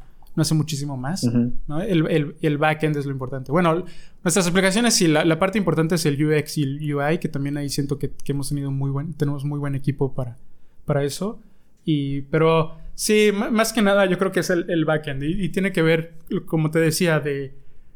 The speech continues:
Speaker 1: del el manejo del, de la información. O sea, yo tengo el data, yo tengo el,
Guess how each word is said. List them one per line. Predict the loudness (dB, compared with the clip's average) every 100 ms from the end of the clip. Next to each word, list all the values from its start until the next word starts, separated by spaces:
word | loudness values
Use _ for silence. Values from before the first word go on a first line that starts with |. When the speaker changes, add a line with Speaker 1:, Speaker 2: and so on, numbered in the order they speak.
| -10
Speaker 1:
del | 0 2 4 2 0 -4 -6 -6 -6 -6 -6 -8 -8 -10 -10 -10 -8 -10 -14 -18 -6
el | 0
manejo | 2 2 2
del, | 2 4 2
de | -2
la | -6
información. | -6 -6 -4 -2 0 2
O |
sea, | 0
yo | -4 -2 -2
tengo | -2 0
el | 0
data, | -2 -2 -2 -2
yo | -4 -4
tengo | -4 -2
el, | -4 -4 -6